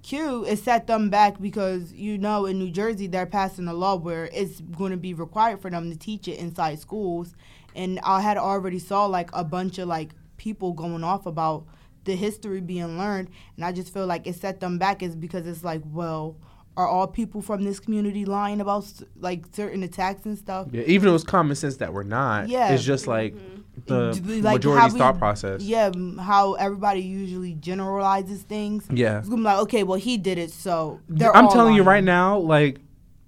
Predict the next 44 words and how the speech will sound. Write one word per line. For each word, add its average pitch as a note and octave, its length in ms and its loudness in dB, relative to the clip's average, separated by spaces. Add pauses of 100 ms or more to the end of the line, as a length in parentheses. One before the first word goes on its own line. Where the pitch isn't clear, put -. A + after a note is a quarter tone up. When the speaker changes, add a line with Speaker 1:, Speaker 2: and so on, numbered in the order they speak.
(140)
Speaker 2:
this C#3 320 6
is G3+ 60 2
gonna D#3+ 220 8
be C#3 140 4
brought B2 280 6
up G#2+ 240 4 (640)
years C3+ 320 6
to A#2 140 -4
come. F#2+ 340 -2
So D3 140 4
Speaker 3:
Oh, C#3+ 40 6
Speaker 2:
whenever F3+ 280 8
Speaker 3:
yeah, F#3+ 60 2
Speaker 2:
something F#3+ 260 4
happens E3 360 6
with D3 140 2
the D3 60 2
Speaker 3:
definitely. C#3 140 4
Speaker 2:
L - 20 4
G C#3 100 -2
B C#3+ 140 2
T C3 200 -6 (120)
community, C#3 340 0
Speaker 3:
They're C#3+ 80 4
Speaker 2:
it's C#3+ 80 4
gonna D#3 80 4
Speaker 3:
always D3+ 80 8
Speaker 2:
be D3 60 6
Speaker 3:
gonna D3 100 8
Speaker 2:
like, C3+ 100 6
Speaker 3:
go - 60 0
back A3+ 280 -2
to - 100 -10
that. - 120 0
Speaker 2:
"Look G3+ 160 12
at A#3+ 120 10
this A3+ 120 8
Jussie G#3+ 280 6
Smollett F#3 400 6
situation. C#3+ 520 2
He E3+ 100 6
was E3 160 4
Speaker 3:
Mm-hmm. D3 80 4
Speaker 2:
lying." G#2+ 400 0